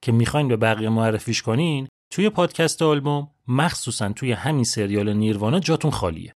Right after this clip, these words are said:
با هم از هر طریقی که خودتون راحتین، ایمیل و دایرکت تلگرام یا اینستاگرام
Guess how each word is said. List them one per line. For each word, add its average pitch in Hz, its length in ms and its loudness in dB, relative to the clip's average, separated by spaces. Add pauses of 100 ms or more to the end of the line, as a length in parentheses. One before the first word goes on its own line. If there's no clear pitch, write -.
(340)
با 131 140 4
هم 147 180 2
از 127 160 0
هر 143 140 4
طریقی 123 360 0
که 120 120 -6
خودتون 117 380 0
راحتین، 117 800 0
ایمیل 131 440 2
و 117 120 0
دایرکت 117 480 2
تلگرام 110 540 0
یا 107 100 2
اینستاگرام 117 760 0